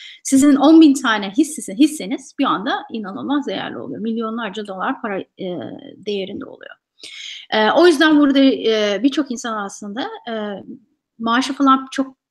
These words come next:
şey yapmıyorlar, önemsemiyorlar. E, değerli yani geleceği olduğunu düşündüğü,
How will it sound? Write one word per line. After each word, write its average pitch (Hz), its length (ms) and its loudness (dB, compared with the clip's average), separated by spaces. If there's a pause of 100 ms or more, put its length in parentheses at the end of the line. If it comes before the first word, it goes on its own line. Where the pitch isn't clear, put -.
(140)
şey 277 160 0
yapmıyorlar, 254 460 -4
önemsemiyorlar. 247 800 -2 (580)
E, 226 40 -2 (280)
değerli 240 580 2
yani 214 440 -4
geleceği 226 480 0
olduğunu 214 540 -2
düşündüğü, 185 580 -10